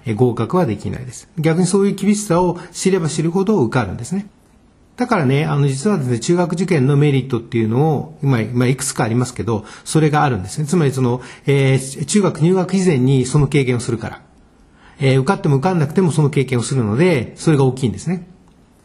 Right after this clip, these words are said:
えー、ですので、まあ、あの、もし高校受験の方は、もう高校受験そういうことに使っていただければいいんだけれども、高校受験っていうのはどうしても中学受験と、それから大学受験の間が六年間あるでしょ？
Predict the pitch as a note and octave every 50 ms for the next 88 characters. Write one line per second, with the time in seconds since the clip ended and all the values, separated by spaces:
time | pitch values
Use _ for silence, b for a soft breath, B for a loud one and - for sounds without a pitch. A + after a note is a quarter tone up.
0 | _ _ _ _ _ _ _ _ _ - C#3 C3+ C3+ C3 B2 B2 B2 C3 C#3 D3+
1 | E3+ F#3 - F#3 E3+ D#3+ D#3 C#3+ D#3 - D#3 C#3 C3+ C3+ C3 C#3 D#3 D#3+ D3 -
2 | B2 A2+ - D3+ C#3+ D3 D3 C#3+ C#3+ - D3+ C#3 B2+ C3+ C#3 C#3 C3+ - - -
3 | - F3+ - A#3 A#3+ G#3+ D#3+ B2+ A#2 G2+ - C3 - C3+ B2+ B2+ C3 B2+ G#2+ -
4 | C3 A2+ A2 G#2+ G#2+ G2+ G#2 - - - - - - - - - C3+ A2+ - -
5 | - A#2 G#2 - A#2+ A2 - B2 C3+ D#3 C#3+ - C3+ A#2 C3 C3 A#2+ G#2 G2 -
6 | A#2+ C#3 D3+ F3+ G3 F#3 D#3 C#3+ B B B B B - F3 E3 G3+ G3+ G3+ F#3+
7 | G3+ F3 D3 C3+ B2 A2+ A#2 C#3+ D3 C#3 E3 C#3 A#2 - D#3 D#3+ D#3+ F3+ F3 D#3+
8 | F3 F3 F3 - D3 C3 A2+ G#2 - - E3 E3+ D#3+ D#3+ D3+ A#2+ A2 - A#2 A2
9 | G#2+ G2+ G2+ B B B B - C3+ C3 B2+ B2+ B2 B2+ B2+ C#3+ C3 B2+ A2 G#2
10 | G#2+ G#2 G2+ G2 G2+ G2+ G#2+ G#2+ - C#3 D#3+ D#3+ D3 - G2 F2+ F2+ F#2 G2 -
11 | - D#3+ F#3 F3+